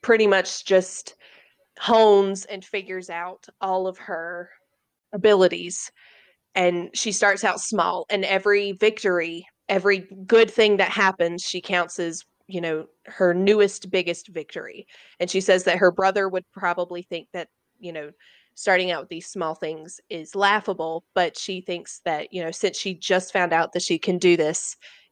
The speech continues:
every step in, you know, in this direction where she's doing something right,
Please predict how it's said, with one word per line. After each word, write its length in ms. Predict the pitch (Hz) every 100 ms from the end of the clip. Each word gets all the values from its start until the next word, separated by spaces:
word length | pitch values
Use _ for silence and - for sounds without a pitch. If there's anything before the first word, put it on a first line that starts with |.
| _
every 580 | 190 185 196 185 185 190 _
step 480 | - - 190 170 - - _ _
in, 440 | 196 180 175 170 180 _ _ _ _ _ _ _ _
you 100 | 202
know, 160 | 175 165
in 140 | 196 185
this 220 | 175 -
direction 500 | 196 180 151 - 185
where 140 | 170
she's 260 | 175 185 170
doing 240 | 185 175
something 440 | 170 170 156 160 160
right, 400 | 180 170 151